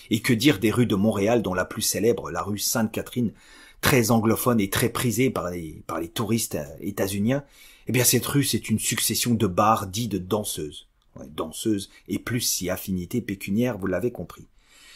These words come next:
Ajoutons à ce discours de monsieur Brûlé une certaine volonté de noyer le peuple canadien français dans une immigration démesurée,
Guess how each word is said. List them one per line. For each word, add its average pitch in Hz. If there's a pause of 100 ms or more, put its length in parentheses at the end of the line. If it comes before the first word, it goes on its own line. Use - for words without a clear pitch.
(680)
Ajoutons 170
à 147
ce -
discours 117
de 117
monsieur 110
Brûlé 127
une 117
certaine -
volonté 123
de 113
noyer 120
le 120
peuple 107
canadien 113
français 110
dans 101
une 110
immigration 110
démesurée, 104